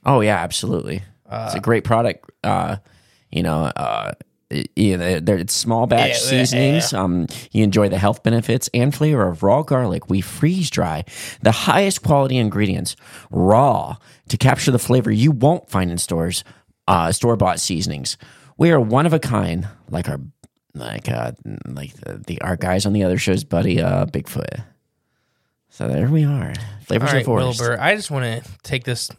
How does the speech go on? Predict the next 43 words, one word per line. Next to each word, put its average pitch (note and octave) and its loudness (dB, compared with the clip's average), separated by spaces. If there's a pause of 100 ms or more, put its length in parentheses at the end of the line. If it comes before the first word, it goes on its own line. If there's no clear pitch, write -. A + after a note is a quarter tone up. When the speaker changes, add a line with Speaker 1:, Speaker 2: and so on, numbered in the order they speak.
Speaker 2:
episode A#2 -4 (720)
forty-five-ish A#2 -2
minutes A#2 -8
to A#2+ -8
an A#2 -8
hour. A#2 -6 (280)
Speaker 1:
Oh, E2+ -6
that's D#2+ -6
Speaker 2:
And D#2+ -6
Speaker 1:
a - -6
long F2 0
time. F2+ -2
Speaker 2:
and D#2+ -2
Speaker 1:
I F#2+ 4
need F#2+ 2
Speaker 2:
ask E2+ -4
Speaker 1:
a, - - (260)
I'm G2+ 4
gonna G#2+ 2
need F#2 0
a F2 -2
fisherman's F#2 0
friend F#2 -2
for E2+ -4
this F#2 -2
one. D#2+ -6
Speaker 2:
Don't B2 -6
put B2 -6
another A#2+ -6
fisherman's A2+ -10
friend A2+ -6
in A2 -6
your A2 -4
mouth. A2 -4
Speaker 1:
Why? A#2+ 0 (100)
Speaker 2:
It's - -10
near C3+ -2
my A#2+ -4
coffee A#2+ -4
and A2 -6
it's, G#2+ -10
like, A2 -8
staining. G#2+ -6